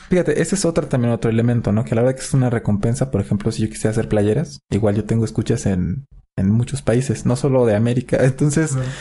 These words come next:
Speaker 2: Va a salir
Speaker 1: sí.
Speaker 2: más caro el caldo que las albóndigas.
Speaker 1: Ajá, entonces, igual, puedo absorber algunos costos, ¿no? Pero también hay algunas cosas, por ejemplo, estaba pensando en hacer U S Bs, este, personalizadas, ¿no?
Speaker 2: Que está, estaría bien chido, pero
Speaker 1: Estaría súper padre, pero la inversión
Speaker 2: yo vivo
Speaker 1: inicial
Speaker 2: en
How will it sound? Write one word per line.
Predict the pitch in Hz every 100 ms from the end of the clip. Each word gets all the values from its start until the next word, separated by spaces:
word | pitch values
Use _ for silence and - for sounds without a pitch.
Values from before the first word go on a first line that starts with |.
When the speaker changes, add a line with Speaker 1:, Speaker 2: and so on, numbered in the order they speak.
| -
Speaker 2:
Va | 160
a |
salir | 147 120
Speaker 1:
sí. | 165
Speaker 2:
más | 160
caro | - 160 151 151 143 127
el | 123
caldo | 135 139 139
que |
las | 123 117
albóndigas. | 113 131 127 123
Speaker 1:
Ajá, | 131 165 175 -
entonces, | 143 185 196 233 - - - _ _ -
igual, | 180 214 160 - -
puedo | - 143
absorber | 143 - 127 123 120 -
algunos | - 110 107 107 107 104 107 -
costos, | - 170 143 - 104 110
¿no? | 147 214 214 - _ _
Pero | 131 113
también | - 104 107 107
hay | 104
algunas | 104 107 107 -
cosas, | 120 -
por | -
ejemplo, | 117 113
estaba | 113
pensando | 107 101 110
en | 101
hacer | 104 101
U | 104
S | -
Bs, | 104 107 107 -
este, | - -
personalizadas, | 101 110 110 135 190 117 117
¿no? | 196
Speaker 2:
Que | 170
está, | 165 175
estaría | - 175 190
bien | 208
chido, | - 214
pero | 202 147
Speaker 1:
Estaría | 117
súper | 123 127 -
padre, | 151 147
pero | 139 107 101 101
la | 104
inversión | 107 - 139
Speaker 2:
yo | 135
vivo | 131
Speaker 1:
inicial |
Speaker 2:
en | 120